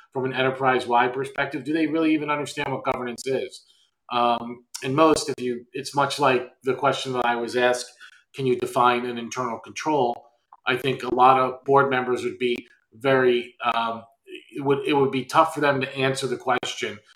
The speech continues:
if I asked them to define corporate governance, what that actually means. And so, you know, again, you know, having the right people on the board, it, you know,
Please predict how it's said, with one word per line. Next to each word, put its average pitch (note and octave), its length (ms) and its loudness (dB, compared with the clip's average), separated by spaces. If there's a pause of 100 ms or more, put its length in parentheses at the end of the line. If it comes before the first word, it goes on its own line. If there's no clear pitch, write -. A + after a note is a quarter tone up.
(180)
if B2 160 -2
I C3+ 220 8
asked C3+ 200 4
them B2 140 -4
to - 200 -18
define B2 360 0
corporate B2 420 -4
governance, A#2 540 -4
what A#2+ 220 -6
that A2+ 240 -2
actually A2 400 -8
means. G2+ 600 -16 (420)
And A#2+ 140 -6
so, A#2+ 480 0
you A#2+ 60 -6
know, A#2+ 180 -4
again, A#2+ 520 0 (100)
you B2+ 100 -6
know, A#2 140 -4
having C3+ 400 4
the B2 100 2
right B2 400 4 (440)
people C3+ 460 -2
on A#2+ 240 2
the A2+ 80 -6
board, A2+ 560 0
it, A2 200 -14
you B2 220 -12
know, A#2 80 -8